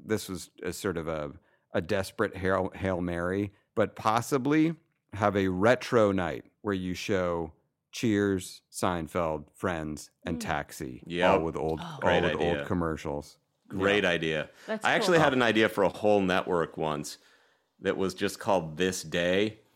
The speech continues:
Speaker 3: and it would be showing talk shows from that particular date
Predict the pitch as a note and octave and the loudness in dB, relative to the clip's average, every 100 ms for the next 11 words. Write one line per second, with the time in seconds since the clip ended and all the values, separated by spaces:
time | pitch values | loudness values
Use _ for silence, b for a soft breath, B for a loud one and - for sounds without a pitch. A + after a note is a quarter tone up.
0 | b b b - G2+ G2+ - G2+ G#2 G2+ | b b b -6 -2 0 0 0 0 -2
1 | - - C3 C#3+ D3 C#3+ C3+ - _ - | -2 2 4 6 6 4 0 -6 _ -18
2 | - B2 B2 B2+ - A#2 G2+ F#2+ F2+ - | -4 2 4 2 0 2 4 4 2 -4
3 | - _ _ _ _ _ _ _ - - | -14 _ _ _ _ _ _ _ -10 0
4 | A#2 G#2+ F2+ G2 A2+ A#2 - - A2+ G#2+ | 2 2 2 2 2 2 -4 -8 -4 -2
5 | A#2+ G#2+ F#2+ D#2 G#2+ G#2 F2 E2+ - | 0 2 2 0 0 2 0 -2 -12